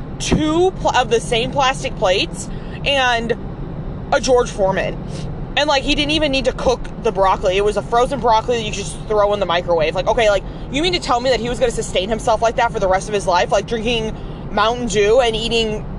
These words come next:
grilled chicken and broccoli for, like, every meal? Like, I don't, that man didn't own a fucking skillet when I met him. Like, how the fuck do you cook? What do you eat?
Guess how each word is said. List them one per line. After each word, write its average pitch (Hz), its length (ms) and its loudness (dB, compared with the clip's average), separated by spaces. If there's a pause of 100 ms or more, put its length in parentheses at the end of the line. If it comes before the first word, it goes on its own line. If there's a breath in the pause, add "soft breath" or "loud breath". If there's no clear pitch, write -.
(180)
grilled 240 300 2
chicken 254 300 0
and 202 100 0
broccoli 190 460 2
for, 262 140 0
like, 233 280 2
every 247 240 0
meal? 220 260 2
Like, 254 220 0
I 277 80 4
don't, 392 180 -2 (380 loud breath)
that 453 200 4
man 415 220 2
didn't 339 200 2
own 302 180 4
a 262 80 2
fucking 269 420 -2
skillet 247 480 0
when 196 120 0
I 180 100 4
met 175 180 0
him. 190 140 -4
Like, 202 140 0
how 277 160 2
the 494 100 2
fuck - 220 0
do 294 80 -4
you 254 100 -2
cook? - 280 2
What 220 260 0
do 523 100 -4
you 370 300 0
eat? 254 500 -2